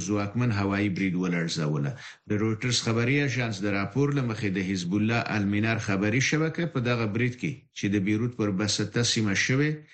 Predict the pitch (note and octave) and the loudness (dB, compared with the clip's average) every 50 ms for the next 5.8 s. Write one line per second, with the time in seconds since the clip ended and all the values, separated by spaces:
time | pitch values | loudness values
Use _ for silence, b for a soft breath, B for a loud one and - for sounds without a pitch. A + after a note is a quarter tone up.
0 | B B B B G#2+ G#2+ A2 B2 C#3+ C#3+ C#3+ - C#3 B2 A2+ A2+ G#2+ G2 G2 F#2+ | B B B B -2 0 2 2 2 0 0 -2 -2 -2 0 0 -2 -2 -2 -2
1 | - G#2 G2 A2 A#2+ B2 A#2+ - G#2 G#2 - A#2 A2+ A#2 A2 G2+ F2+ G2 F#2+ F#2+ | -2 -2 0 0 0 0 -2 -2 -2 0 0 0 0 2 2 0 2 2 2 2
2 | F#2+ E2+ F#2 G2+ G2 F2 - - G2 G2+ G2+ C3+ D3+ E3+ E3+ C#3 G#2+ A#2 B2+ C#3 | 0 0 0 -2 -2 -2 0 0 0 0 2 2 0 2 0 0 0 0 0 0
3 | C3 C3 B2 B2+ - - G#2+ A2+ B2 C3 B2+ G#2 E2+ - - - _ - F#2 G2 | 0 0 -2 -2 -2 -2 -2 0 0 0 0 0 -2 -4 -8 -10 _ -4 -4 -2
4 | - G2 - G2 F#2 - G2+ G2 F#2 G2+ F#2+ - F2+ E2+ E2+ E2 F2 E2+ E2 D#2+ | 0 0 0 0 0 0 2 2 2 0 0 0 -2 0 0 0 0 0 0 0
5 | C#2+ D2+ - - D2+ C#2 C#2 - - - - _ _ _ _ - | -2 -2 -2 -2 -2 -2 -2 -6 -12 -20 -20 _ _ _ _ -2